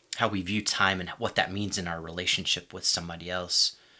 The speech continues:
You know, they're meeting daily, and, and I look at our church experience, and even though there's people in our life that we gather with, people in our, our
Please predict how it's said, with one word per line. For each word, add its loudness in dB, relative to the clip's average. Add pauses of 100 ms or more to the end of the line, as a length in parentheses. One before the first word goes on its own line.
(280)
You 0
know, 2
they're 4
meeting 0
daily, -2 (300)
and, 2 (280)
and 0
I 8
look -2
at 0
our -2 (120)
church 2
experience, 2
and -4
even -2
though 0
there's 2 (380)
people 0
in -2
our 0
life -4
that 0
we -8
gather 0
with, -6
people -4
in -4
our, -8 (180)
our -8